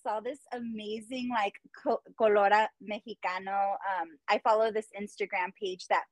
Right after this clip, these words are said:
posts Mexican people, and they just posted this picture of this guy in a how-, cowboy hat, and he has a mustache, like the, you know, tapatio mustache, and he has a big hoop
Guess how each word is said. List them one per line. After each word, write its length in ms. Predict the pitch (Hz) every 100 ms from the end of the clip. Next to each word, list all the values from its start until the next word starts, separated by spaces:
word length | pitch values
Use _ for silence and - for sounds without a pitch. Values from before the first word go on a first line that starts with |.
| -
posts 400 | 196 196 - - - - _
Mexican 540 | 208 208 - 240 202 196
people, 400 | - 196 208 208 214
and 160 | 214
they 120 | 220
just 300 | 214 226 233
posted 360 | 285 262 269 247
this 160 | 311 -
picture 360 | 247 - 233
of 120 | 214
this 220 | 196 202 -
guy 220 | 180 196
in 120 | 214 226
a 40 |
how-, 400 | 202 190 185 196 _ -
cowboy 480 | 190 208 226 247
hat, 280 | 285 302 330 - - - -
and 160 | 233
he 80 | 262
has 240 | 240 202 214
a 80 | 208
mustache, 680 | 190 175 202 - 226 277 220
like 140 | 208 -
the, 220 | 190 190 196
you 120 | 202
know, 120 | 190 -
tapatio 580 | 180 180 185 190 190 220
mustache, 500 | 254 285 302 311 -
and 80 | 233
he 180 | 254 254
has 240 | 240 247 277
a 140 | 269 _ 190
big 340 | 233 226 240 269 -
hoop 180 | 247